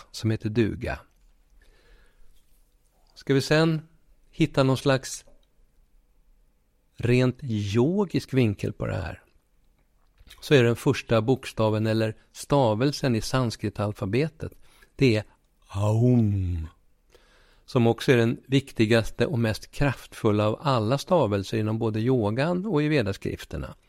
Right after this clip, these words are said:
Aum symboliserar världssjälen och hela universum. Aum sägs genomsyra allt. Används ofta inom yoga, meditation och beskrivs ha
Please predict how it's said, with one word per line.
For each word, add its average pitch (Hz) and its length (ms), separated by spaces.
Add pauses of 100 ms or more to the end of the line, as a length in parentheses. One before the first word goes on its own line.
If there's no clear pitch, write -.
(840)
Aum 110 800 (280)
symboliserar 113 920 (240)
världssjälen 113 1120
och 95 60
hela 104 260
universum. 107 640 (640)
Aum 113 840
sägs 104 320
genomsyra 107 500
allt. - 680 (680)
Används 117 460
ofta - 500
inom 117 220
yoga, 107 440
meditation 107 720
och 107 60
beskrivs 107 560
ha 107 280